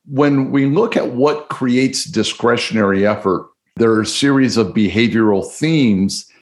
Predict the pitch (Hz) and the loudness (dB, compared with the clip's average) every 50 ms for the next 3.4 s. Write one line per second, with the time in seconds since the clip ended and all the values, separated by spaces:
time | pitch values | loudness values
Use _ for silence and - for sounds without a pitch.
0 | _ - 120 117 113 107 - - - - 160 147 117 113 - 95 - - - - | _ -2 0 0 0 0 -2 -6 -6 -2 0 0 2 0 -2 -2 -4 -6 -6 -8
1 | - - 71 - - - 107 104 104 101 92 82 123 117 - - 110 98 87 80 | -8 -8 -10 -10 -4 0 2 2 2 2 2 2 0 0 2 2 0 0 0 -2
2 | - - - - 98 101 - - 52 - - 90 - - - 95 - - - - | -6 -8 -8 -8 -6 -6 -4 -4 -6 -4 -4 -4 -4 -4 -4 -4 -4 -4 -4 -4
3 | 92 85 82 - - - - | -4 -6 -6 -8 -10 -12 -14